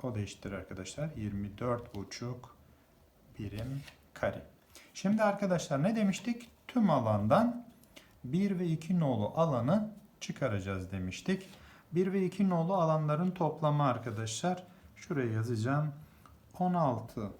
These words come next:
buçuk ve yirmi dört buçuk birim kareydi. Topladım arkadaşlar. On. Bir elden var.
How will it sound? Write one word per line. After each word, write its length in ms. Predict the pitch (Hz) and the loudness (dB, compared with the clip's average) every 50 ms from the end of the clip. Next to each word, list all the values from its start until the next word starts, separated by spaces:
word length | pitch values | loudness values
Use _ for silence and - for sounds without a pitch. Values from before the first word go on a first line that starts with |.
| - - - | -18 -16 -10
buçuk 680 | 110 110 104 107 - - 160 165 175 - - - 117 | -4 -4 -4 -4 -4 -4 -4 -4 -4 -4 -8 -8 -6
ve 300 | 117 117 120 135 160 160 - - - - - _ _ _ _ _ - | -4 -2 -2 -2 -2 -2 -6 -10 -18 -20 -20 _ _ _ _ _ -10
yirmi 580 | 117 120 120 120 113 120 120 117 117 107 107 | -6 -4 -4 -2 -2 -2 -2 -2 -2 -2 -2
dört 400 | 117 127 127 123 113 107 110 - - - - - - - - | 0 2 2 2 2 0 -2 -8 -14 -18 -20 -20 -20 -20 -16
buçuk 680 | - 104 107 104 104 - - - 127 139 143 - - 110 | -12 -10 -8 -8 -8 -8 -8 -8 -6 -6 -6 -8 -8 -4
birim 540 | 110 110 104 101 104 113 131 135 143 143 139 - | -2 0 0 0 -2 -2 -2 -2 -2 -4 -4 -4
kareydi. 640 | - - 120 101 101 95 92 90 113 127 143 156 - - - - - - - - - _ _ | -2 -2 -2 0 -2 -2 -4 -4 -4 -2 -2 -2 -2 -4 -10 -20 -20 -20 -20 -20 -20 _ _
Topladım 440 | - 165 165 165 - 170 160 170 165 | -6 -4 -4 -4 -4 -2 -2 0 2
arkadaşlar. 720 | 156 139 135 - 135 123 120 117 - - 175 185 - - - - - | 2 2 0 -2 -4 -4 -4 -4 -4 -6 -6 -6 -8 -10 -10 -4 0
On. 260 | 151 143 127 104 95 98 - - - - - - | 2 2 2 0 -2 -6 -8 -14 -20 -14 -8 -4
Bir 120 | 165 151 | -2 0
elden 540 | 135 120 110 101 90 92 101 98 98 98 101 | 0 0 0 0 0 -2 -2 -2 -2 -2 0
var. 520 | 120 139 156 160 - - - - - - | 2 2 2 0 -2 -4 -10 -16 -18 -20